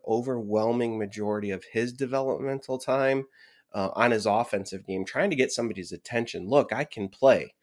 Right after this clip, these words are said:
Now that he's here, now that he's justified the investment, right? He deserves a roster spot. It's time for him to grow and develop and start to cultivate those things, uh, where he just hasn't spent a lot of time to this, this point so far in his career.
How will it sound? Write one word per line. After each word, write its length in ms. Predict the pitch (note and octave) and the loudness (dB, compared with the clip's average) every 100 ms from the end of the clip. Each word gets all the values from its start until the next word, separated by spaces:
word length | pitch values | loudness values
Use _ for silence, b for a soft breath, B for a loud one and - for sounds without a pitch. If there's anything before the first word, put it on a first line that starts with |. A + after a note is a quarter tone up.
| b b b b - | b b b b -2
Now 180 | A#2 D#3+ | 0 2
that 100 | D3+ | -2
he's 180 | A2+ | -4
here, 500 | - A#3 F3 A2+ C#3+ - _ - | -4 2 6 6 2 -8 _ -2
now 160 | B2 | 0
that 120 | C#3 A#2+ | 0 -2
he's 200 | A2 G#2 | -6 -10
justified 1040 | - B2 C#3+ - C#3 - G#2+ F#2+ G2 G2 - | 0 2 2 2 -2 0 -2 0 -4 -6 -8
the 140 | A2 | -4
investment, 540 | G#2 F#2+ A2 C#3 G2+ F2+ | -2 0 0 0 -2 -2
right? 180 | A2+ - | -4 -4
He 160 | D3+ | -6
deserves 480 | D#3+ C3+ B2 D3 B2+ | -4 -2 0 0 0
a 60 | A2 | -2
roster 480 | A2 D#3+ D#3+ - G2 | -2 -6 -8 -8 -10
spot. 420 | - F#2 F2+ - b b b b | -10 -10 -8 -12 b b b b
It's 180 | A2 - | -6 -4
time 280 | B2 B2+ B2 | 0 2 2
for 140 | A2 | -4
him 220 | G#2 G#2+ | -2 -2
to 160 | G2+ G#2 | -4 -8
grow 400 | G2+ G2 F#2+ F#2+ | -4 0 0 0
and 140 | F#2 | -2
develop 520 | F#2 F#2 F#2 F2+ F#2 - b b | -6 -4 -2 0 -2 -8 b b
and 100 | - | -8
start 260 | G#2+ A2+ G2+ | -2 0 0
to 100 | G2+ | -4
cultivate 760 | - - C3+ D#3 G#2 G2 F#2 - | -10 -2 0 0 -4 -2 -4 -4
those 260 | F#2+ G2 | -6 -6
things, 540 | - F#2 F#2 F#2+ - b b b - | -4 -4 -2 -6 -12 b b b -10
uh, 100 | F2 | -8
where 200 | E2+ G#2+ | -2 -2
he 160 | - | -2
just 180 | G#2+ A2 | -8 -6
hasn't 280 | G#2+ F#2 D#2+ | -6 -6 -10
spent 220 | - F2 | -14 -14
a 100 | - | -12
lot 120 | - | -16
of 80 | - | -16
time 280 | - F#2 F#2 | -10 -6 -6
to 80 | D#2 | -10
this, 260 | C2+ - - _ | -18 -20 -20 _
this 120 | F#2+ | -16
point 260 | - G2 F2+ | -12 -12 -12
so 120 | G#2 | -12
far 180 | G2+ D#2+ | -14 -16
in 60 | - | -16
his 140 | - | -18
career. 380 | - - - | -16 -16 -16